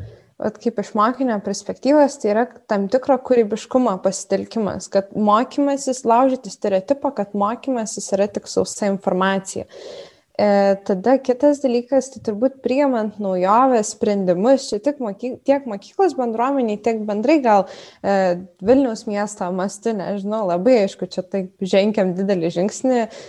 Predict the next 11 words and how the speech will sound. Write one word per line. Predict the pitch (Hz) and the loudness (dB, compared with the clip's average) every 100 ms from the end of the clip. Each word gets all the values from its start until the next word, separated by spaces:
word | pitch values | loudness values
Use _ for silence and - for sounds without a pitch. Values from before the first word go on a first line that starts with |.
| - 202 | -2 4
drąsiai | 202 240 208 | 4 2 0
labai | 180 170 214 | -2 0 -2
sakau, | - 185 - 226 | -2 -4 -2 0
bet | 240 240 | 0 0
norėčiau, | 220 196 226 240 262 | 0 2 2 0 -4
kad | 240 233 | -4 -4
atsižvelgtų | 214 208 202 220 240 233 | -6 -6 -2 -4 -4 -4
labiau | 208 185 240 | -2 2 2
į | 226 | 2
moksleivių | 196 - 220 233 214 | -2 -2 2 2 2
nuomonę, | 214 226 202 170 | 2 2 0 -2